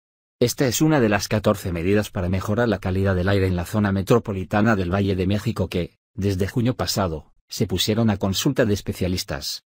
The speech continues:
autoridades e industrias y que entrarán en vigor a partir del primer trimestre del próximo año. Sheinbaum Pardo subrayó que lo que estamos presentando aquí no son ocurrencias,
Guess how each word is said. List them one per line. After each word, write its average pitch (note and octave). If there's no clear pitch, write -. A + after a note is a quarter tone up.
autoridades G2+
e G2+
industrias F#2
y G#2+
que G#2+
entrarán G2+
en G2+
vigor F#2+
a G#2+
partir G2
del F2+
primer G2+
trimestre G2
del F#2
próximo G#2+
año. D#2
Sheinbaum G2
Pardo A2+
subrayó F#2+
que F#2+
lo F#2
que F#2+
estamos F#2
presentando F#2+
aquí A2
no A2
son A2
ocurrencias, G2